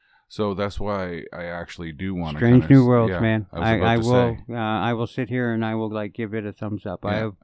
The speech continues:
Speaker 2: watched all ten episodes, I believe there are, and wow, I was impressed. And as a Star Trek fan, not easy to do.
Speaker 1: Yeah.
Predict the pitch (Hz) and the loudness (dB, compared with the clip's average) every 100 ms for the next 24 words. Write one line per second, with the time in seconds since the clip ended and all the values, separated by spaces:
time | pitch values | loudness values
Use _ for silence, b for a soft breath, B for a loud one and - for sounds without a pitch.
0 | _ 113 107 113 - - 110 - 120 110 | _ -8 -6 -6 -8 -6 -6 -6 -8 -8
1 | 107 127 - 135 131 127 127 127 123 135 | -8 -10 -10 -10 -10 -10 -8 -8 -8 -8
2 | 151 B B B B B B 104 104 101 | -8 B B B B B B -6 -4 -4
3 | 95 _ _ _ _ _ - 104 101 92 | -6 _ _ _ _ _ -8 -4 -4 -6
4 | - - 107 120 107 101 107 90 - _ | -10 -8 -4 -2 -4 -6 -6 -8 -12 _
5 | _ 101 117 107 - 110 107 - 113 120 | _ -6 -6 -6 -8 -10 -8 -8 -8 -6
6 | 120 - 127 143 _ - 104 101 98 87 | -12 -10 -10 -10 _ -14 -12 -10 -12 -16
7 | 82 76 - _ _ _ _ _ _ - | -20 -20 -20 _ _ _ _ _ _ -16
8 | 82 | -14